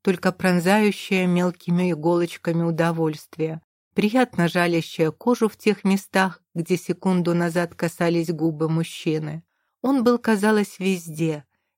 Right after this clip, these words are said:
Я потерялась в потных, громких шлепках наших тел, полностью растворилась в экстазе, поэтому закричала, едва меня захлестнул оргазм. Макс поймал вскрик ртом,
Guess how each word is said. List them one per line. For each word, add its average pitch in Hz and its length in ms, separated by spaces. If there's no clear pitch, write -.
Я 269 140
потерялась 202 720
в - 100
потных, 180 500
громких 185 460
шлепках 175 600
наших 170 440
тел, 165 420
полностью 254 560
растворилась 208 720
в 196 80
экстазе, 214 560
поэтому 208 540
закричала, 190 720
едва 165 420
меня 175 320
захлестнул 170 680
оргазм. 156 760
Макс 277 300
поймал 208 440
вскрик - 500
ртом, 208 560